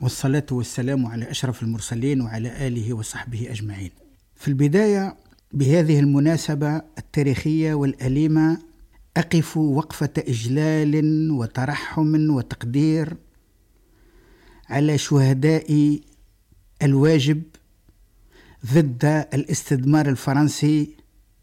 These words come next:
من سنة ألف وثمانمائة وثلاثين إلى اليوم. وربما يتفاجأ السيد المستمع حينما أقول اليوم. فرنسا ما زالت إلى اليوم تترك شهداء وراءها.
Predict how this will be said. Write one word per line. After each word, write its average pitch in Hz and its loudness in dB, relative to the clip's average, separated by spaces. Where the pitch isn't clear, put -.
من 147 4
سنة 147 2
ألف 156 0
وثمانمائة 139 2
وثلاثين 147 -2
إلى 151 4
اليوم. 139 4
وربما 175 4
يتفاجأ 175 4
السيد 190 4
المستمع 180 4
حينما 196 2
أقول 165 2
اليوم. 110 0
فرنسا 190 4
ما 196 4
زالت 180 2
إلى 175 4
اليوم 214 4
تترك 202 4
شهداء 165 4
وراءها. 120 -2